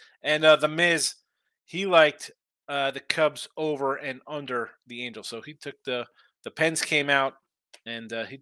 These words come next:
he took loss there. But Miz had been all right on his other plays. But there,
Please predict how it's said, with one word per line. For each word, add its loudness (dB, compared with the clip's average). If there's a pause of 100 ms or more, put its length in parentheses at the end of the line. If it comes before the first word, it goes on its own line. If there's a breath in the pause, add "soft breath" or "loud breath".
he -14
took -10
loss -4
there. -6
But -14
Miz -6
had 2
been -4 (100)
all -2
right 4
on 4
his -8
other -4
plays. -6 (640 soft breath)
But -4
there, 2